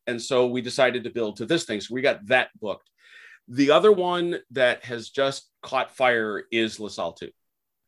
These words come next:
Um, it would not in any way surprise me if that was the winner, uh, in Project Quatre Bras. Um,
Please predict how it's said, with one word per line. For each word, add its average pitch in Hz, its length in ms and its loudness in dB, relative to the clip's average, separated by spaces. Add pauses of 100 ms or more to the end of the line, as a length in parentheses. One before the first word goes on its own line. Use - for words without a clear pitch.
(680)
Um, 104 560 -4 (240)
it 127 180 0
would 123 180 -2
not 135 240 2
in 131 120 -2 (100)
any 160 220 4
way 139 220 0
surprise 110 540 -4
me 104 340 -10 (500)
if 107 280 -4
that 110 260 0
was 107 340 -2
the 117 80 -8
winner, 117 440 -6 (840)
uh, 98 220 -8
in 101 140 -10
Project 104 360 -6
Quatre 104 240 -8
Bras. 104 280 -10 (880)
Um, 92 600 -10